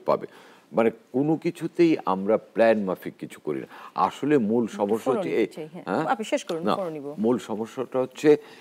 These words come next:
Speaker 1: এই শহরটা তো আসলে একটা প্রাদেশিক রাজধানী হিসেবে গড়ে তোলা হয়েছিল।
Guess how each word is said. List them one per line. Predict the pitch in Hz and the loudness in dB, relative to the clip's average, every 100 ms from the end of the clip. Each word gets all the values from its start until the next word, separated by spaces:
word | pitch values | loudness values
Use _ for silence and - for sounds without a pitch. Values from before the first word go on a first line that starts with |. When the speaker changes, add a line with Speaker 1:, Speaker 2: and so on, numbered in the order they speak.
| - - | -10 -2
Speaker 1:
এই | 101 | -2
শহরটা | - 98 104 107 117 107 | -2 -4 -4 -4 -10 -6
তো | |
আসলে | 107 110 98 | -6 -6 -10
একটা | 117 | -6
প্রাদেশিক | - 87 90 - 107 - - - - - | -2 -2 -2 -6 -8 -8 -20 -20 -10 0
রাজধানী | 90 87 - 101 101 | 0 0 -4 -4 -4
হিসেবে | 98 - 92 90 73 | -4 -4 -2 -2 -2
গড়ে | 85 80 | -4 -4
তোলা | 82 73 | -4 -4
হয়েছিল। | 71 98 87 71 | -2 -2 -4 -6